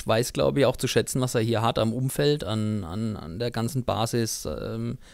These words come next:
wohnt ja auch, glaub ich, äh, gar nicht so weit weg von Karlsruhe, also ist hier einfach auch gut sesshaft geworden. Und, äh, weil du jetzt ein paar negative Fauxpas genannt hast, möchte ich noch einen positiven nennen. Äh, ich weiß nicht, wer es gesehen hat, das ist auch schon eine Weile her, er war mal bei S W R Sport zu Gast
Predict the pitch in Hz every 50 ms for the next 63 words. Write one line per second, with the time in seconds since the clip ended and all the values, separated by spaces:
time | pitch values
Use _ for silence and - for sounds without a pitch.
0 | - - - 131 135 131 143 127 131 127 - 139 123 131 131 135 - 113 104 123
1 | 127 123 117 117 123 131 135 - 135 123 120 123 120 127 - - 135 127 135 127
2 | 127 127 - - 135 135 139 123 - 117 113 110 107 110 - - 120 113 110 92
3 | 95 - - 107 117 113 - - 120 117 - - 113 107 - 135 131 - - 127
4 | 127 131 131 147 156 - - - - - - - 147 143 160 170 - - 123 127
5 | 131 113 - 117 123 127 131 127 127 - - 117 117 - 127 113 117 123 127 139
6 | 135 151 143 143 139 - 135 - 135 120 123 127 - 135 123 123 127 131 139 135
7 | - - 120 120 123 117 117 120 113 - 98 120 123 120 - - 143 156 151 135
8 | 120 - - 117 110 110 107 104 104 110 139 175 - - - - - - - -
9 | 110 117 113 113 113 - 120 123 - 147 123 123 123 120 - - 113 110 110 117
10 | 139 151 139 123 - 117 110 113 117 - - 120 117 113 113 113 120 117 113 113
11 | 117 123 - - 110 104 107 110 117 123 120 117 117 117 - 110 113 - - 117
12 | 92 92 107 113 - - - 110 113 120 - - 147 - 143 151 160 - - -